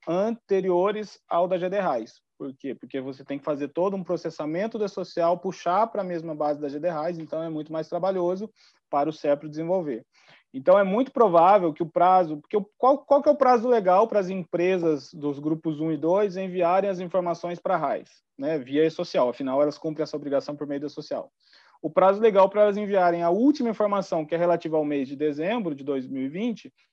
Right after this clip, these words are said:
é dia quinze de janeiro de dois mil e vinte e um. Os meses anteriores, inclusive, essas informações já devem estar na base do E-Social.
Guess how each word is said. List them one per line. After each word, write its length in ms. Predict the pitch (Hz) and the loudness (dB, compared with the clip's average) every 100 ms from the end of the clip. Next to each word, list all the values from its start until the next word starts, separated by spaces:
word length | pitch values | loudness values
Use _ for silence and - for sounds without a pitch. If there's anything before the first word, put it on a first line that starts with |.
| _ _ | _ _
é 100 | 147 | 0
dia 160 | 180 190 | 0 0
quinze 400 | - 185 190 208 | -4 -6 -4 -6
de 100 | 233 | -2
janeiro 320 | 254 190 180 | -2 -2 -4
de 80 | 196 | -2
dois 160 | 214 | -4
mil 140 | 214 233 | -2 -4
e 40 | |
vinte 180 | 254 262 | -4 -2
e 60 | |
um. 200 | 285 165 - _ _ _ _ _ _ 160 | -2 -4 -8 _ _ _ _ _ _ -4
Os 120 | 165 | -2
meses 260 | 185 214 214 | 2 4 4
anteriores, 420 | 202 208 202 214 | 2 2 2 2
inclusive, 380 | 254 262 202 226 | 0 -2 0 0
essas 200 | 247 262 | 0 -2
informações 440 | 254 240 233 220 | 0 0 0 0
já 80 | 233 | 0
devem 240 | 220 226 | 2 0
estar 400 | 262 - 208 208 | -2 2 4 4
na 100 | 254 | 4
base 380 | 233 180 190 214 | 2 2 0 -2
do 80 | 226 | -4
E-Social. 540 | 226 233 - 262 - | -4 -6 -6 -6 -6